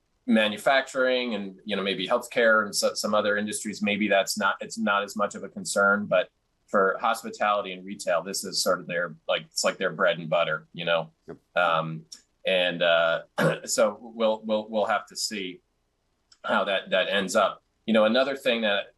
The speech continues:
Speaker 1: you know, because we're getting close to the, uh, hour, Bert, is I do wanna talk about,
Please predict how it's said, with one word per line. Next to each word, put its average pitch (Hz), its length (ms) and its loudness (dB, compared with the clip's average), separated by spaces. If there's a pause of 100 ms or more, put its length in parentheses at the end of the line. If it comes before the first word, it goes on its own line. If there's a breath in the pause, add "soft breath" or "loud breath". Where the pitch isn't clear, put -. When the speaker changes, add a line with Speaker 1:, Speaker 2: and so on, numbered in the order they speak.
(480)
Speaker 1:
you 113 160 -2
know, 101 80 4
because 110 320 -4
we're 98 300 2
getting 104 260 0
close 107 380 -2
to 92 260 -2 (160)
the, 87 440 2
uh, 85 360 0 (200)
hour, 101 540 0
Bert, 92 400 -2
is 92 340 -4
I 92 120 -2
do 107 180 -2
wanna 101 220 0
talk - 260 -2
about, 92 440 -2